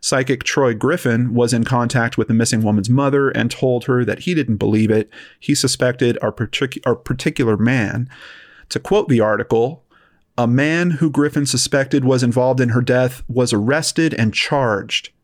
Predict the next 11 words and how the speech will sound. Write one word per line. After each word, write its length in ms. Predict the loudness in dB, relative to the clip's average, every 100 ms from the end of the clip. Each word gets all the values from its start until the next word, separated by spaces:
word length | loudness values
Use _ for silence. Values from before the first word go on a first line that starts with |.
| _ _ _
in 120 | 0 2
an 120 | 2
unrelated 520 | 0 2 2 2 0
kidnapping. 540 | -2 -2 -2 -4 -10 -14 _ _ _
The 80 | -8
case 280 | -2 -2 0
of 100 | -2
Ashley 380 | -2 -4 0 0
Jones 500 | 2 2 2 -2 -4
remains 420 | -2 0 -2 -6 -6
open." 340 | -4 -4 -8